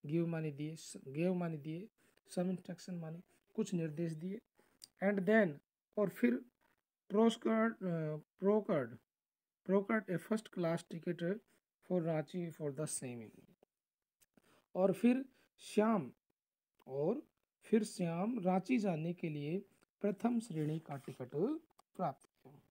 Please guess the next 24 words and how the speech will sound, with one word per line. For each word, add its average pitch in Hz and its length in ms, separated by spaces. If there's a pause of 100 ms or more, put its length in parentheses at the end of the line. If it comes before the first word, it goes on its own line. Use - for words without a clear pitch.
(2750)
A 165 120
first - 440
class 175 260
ticket 175 280
for 165 220
Ranchi 151 440 (300)
for 160 260
the 143 200 (180)
same 214 540 (160)
evening। 120 420 (580)
Pro-, 190 580 (160)
procured 214 520
का 214 80
मतलब 196 260
होता 165 200
है 240 60
मिले, 180 360
प्राप्त 170 400
करना, 123 260 (520)
मिले 156 300 (120)
या 160 80
प्राप्त 143 320
करना। 107 240 (440)
और 185 320